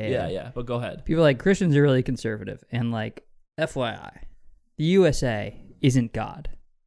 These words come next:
Speaker 2: And the U S A isn't God's country. And Jesus wouldn't have been a conservative. Jesus said, "Feed the poor, you know, take care of orphans,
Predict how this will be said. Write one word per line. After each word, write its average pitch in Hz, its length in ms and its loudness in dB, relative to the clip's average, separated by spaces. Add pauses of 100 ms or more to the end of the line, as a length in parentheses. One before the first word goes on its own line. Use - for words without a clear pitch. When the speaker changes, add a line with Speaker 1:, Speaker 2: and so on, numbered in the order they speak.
(600)
Speaker 2:
And 123 180 2
the 123 40 4
U 147 120 6
S 127 200 4
A 117 340 -2
isn't 120 300 0 (380)
God's 113 360 0
country. 117 500 -8 (920)
And 120 560 2
Jesus 156 300 6
wouldn't 131 300 4
have 117 220 0
been 117 360 0
a 120 120 -2
conservative. 107 680 -2
Jesus 117 340 -4
said, 104 360 -6 (360)
"Feed - 240 -2
the - 80 -10
poor, 104 540 -6 (840)
you 120 120 -8
know, 95 240 -10
take 123 180 0
care 110 140 -2
of 101 100 -6
orphans, 104 760 -10